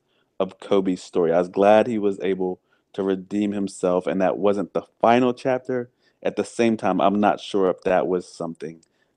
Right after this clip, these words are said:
Um, obviously, we're talking about the incident, um, which Kobe calls adulterous, uh, which the legal system says may have been something more than just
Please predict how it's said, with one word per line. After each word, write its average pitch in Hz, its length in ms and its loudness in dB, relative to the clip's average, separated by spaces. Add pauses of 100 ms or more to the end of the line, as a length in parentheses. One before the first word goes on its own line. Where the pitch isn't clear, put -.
Um, 92 360 -14 (120)
obviously, 104 340 2
we're 98 80 0
talking 98 240 0
about 90 420 0
the - 240 0
incident, 95 460 -6 (160)
um, 90 400 -16 (440)
which 95 200 -6
Kobe 117 280 4
calls 95 360 0
adulterous, 104 920 -2
uh, 92 300 -14 (480)
which - 160 -10
the 104 60 -2
legal 107 300 4
system 95 540 -4 (440)
says 92 380 0
may 95 280 -2
have 92 120 0
been 92 160 -4
something 92 300 -2
more 98 240 2
than 95 180 -2
just 87 300 -4